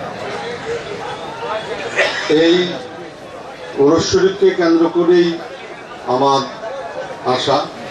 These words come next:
আমি বক্তব্য দিতে আসিনি, এটা বক্তব্য দেওয়ার জায়গা নয়, এই দৃষ্টতা করার সাহস আমার নেই এই পবিত্র অলির দরবারে দাঁড়িয়ে। তারপরেও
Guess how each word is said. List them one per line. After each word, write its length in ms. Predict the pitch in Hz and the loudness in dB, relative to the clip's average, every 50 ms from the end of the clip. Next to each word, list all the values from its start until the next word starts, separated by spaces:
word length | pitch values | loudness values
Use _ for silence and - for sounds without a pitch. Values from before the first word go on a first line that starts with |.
| - - - - - - - - - - - - - - - - - - - - - - - - - - | -12 -14 -14 -14 -14 -14 -12 -12 -12 -12 -12 -12 -12 -12 -12 -12 -14 -12 -12 -12 -12 -10 -10 -10 -6 -2
আমি 440 | - 156 151 151 156 156 156 156 156 - | 0 2 2 4 4 4 2 2 2 2
বক্তব্য 540 | 156 160 160 - - 180 165 160 175 180 170 | 2 2 2 2 0 -2 0 2 2 2 4
দিতে 320 | 165 175 170 - 180 170 160 | 2 0 2 4 4 4 4
আসিনি, 480 | - - - 175 165 160 147 147 147 147 - - - - - - - - - - - - - - - - - - - - - - - - - - - - - - - - - - - - | 4 2 0 0 2 2 2 2 0 -2 -6 -10 -12 -14 -14 -12 -14 -14 -14 -14 -14 -14 -14 -14 -14 -14 -14 -14 -12 -12 -12 -12 -14 -14 -14 -12 -12 -12 -12 -12 -12 -12 -12 -10 -4 0
এটা 200 | 127 123 151 143 | 2 4 4 4
বক্তব্য 460 | 139 143 143 147 - 160 151 143 147 | 6 6 4 4 2 0 0 2 2
দেওয়ার 380 | 147 143 147 143 147 143 131 123 | 4 6 6 8 8 6 6 6
জায়গা 360 | 135 135 135 135 131 143 139 | 4 4 4 4 4 4 4
নয়, 280 | 135 127 123 123 123 120 - - | 4 4 4 4 2 0 0 2
এই 140 | 135 131 135 | 4 4 4
দৃষ্টতা 580 | 127 120 123 131 135 - - 151 143 147 147 135 | 4 4 2 0 0 2 2 2 2 4 2 2
করার 300 | 131 131 131 131 135 123 - - | 4 4 4 4 4 4 2 2
সাহস 320 | 135 131 131 123 - 131 | 4 4 4 4 2 2
আমার 180 | 131 127 127 127 | 2 2 4 4
নেই 360 | 127 135 143 139 127 120 120 - 185 - - - - - - - - - | 4 6 6 6 4 4 0 -4 -8 -10 -10 -10 -12 -12 -10 -8 -2 2
এই 140 | 127 131 131 131 | 4 4 4 4
পবিত্র 460 | 139 143 135 139 147 139 - - 151 | 4 2 4 4 2 0 2 2 4
অলির 440 | 139 139 139 135 131 143 147 139 131 | 6 6 6 6 6 4 4 4 4
দরবারে 400 | 151 143 131 127 131 131 127 123 | 4 4 4 6 6 4 4 4
দাঁড়িয়ে। 380 | 113 120 120 113 113 113 110 110 | 4 4 2 2 4 2 2 2
তারপরেও 680 | - 156 147 151 151 - 190 180 180 190 190 180 | 2 2 2 2 2 4 4 4 4 4 4 2